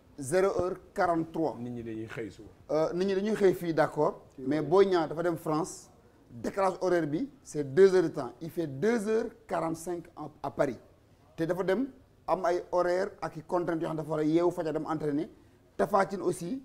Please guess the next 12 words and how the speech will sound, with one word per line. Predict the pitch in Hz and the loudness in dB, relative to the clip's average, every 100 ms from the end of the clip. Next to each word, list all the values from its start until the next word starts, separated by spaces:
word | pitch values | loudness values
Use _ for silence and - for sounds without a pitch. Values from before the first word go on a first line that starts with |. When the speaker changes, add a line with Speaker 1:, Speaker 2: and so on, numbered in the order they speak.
| - - - | 2 2 2
Speaker 1:
am | - 185 | 0 2
ay | 185 185 | 2 0
contraintes | 180 160 175 170 | -2 0 -2 -2
war | - 165 | -4 0
a, | 170 - | 0 0
war | 156 | -2
a | 151 | -2
entraîner. | 151 147 | -2 -4
Moo | 160 | -2
tax | 170 160 | -2 0
ñu | 165 175 - | 0 -2 -2
compressé, | 220 214 202 190 175 196 | -2 0 0 0 0 -2